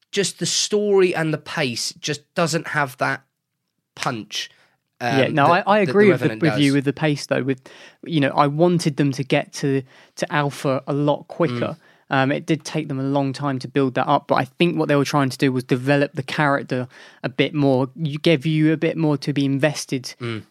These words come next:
Speaker 2: um, into that, that m-, our main protagonist. You know, we want to be invested in him very much so.
Speaker 1: No, totally agree. I mean, we, we've reviewed en-, enough films and we've said, "Look, there's no emotional connection. So how, you know, how can we get engaged and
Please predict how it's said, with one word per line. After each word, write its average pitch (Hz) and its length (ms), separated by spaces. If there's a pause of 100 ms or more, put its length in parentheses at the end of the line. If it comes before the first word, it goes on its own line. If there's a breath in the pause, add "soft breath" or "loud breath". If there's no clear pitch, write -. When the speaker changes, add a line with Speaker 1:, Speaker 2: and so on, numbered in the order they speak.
Speaker 2:
um, 127 440
into 143 300
that, 131 260 (180)
that 139 100
m-, 147 180
our 135 120
main 135 280
protagonist. 135 560
You 143 60
know, 131 220
we 147 80
want 147 200
to - 60
be 143 100
invested 135 480
in 131 100
him 131 380
very 139 340
much 139 240
so. - 240 (160)
Speaker 1:
No, 170 220
totally 143 340
agree. 143 200
I 131 40
mean, 131 140
we, 135 100
we've 135 300
reviewed 143 280
en-, 131 180 (520)
enough 147 340
films 123 400
and 120 100
we've 120 120
said, 120 240
"Look, 131 160
there's 117 160
no 151 240
emotional 131 480
connection. 117 460
So 113 220
how, 160 180 (120)
you 135 120
know, 110 120
how 147 220
can 147 160
we 135 80
get 131 180
engaged 117 600
and 107 180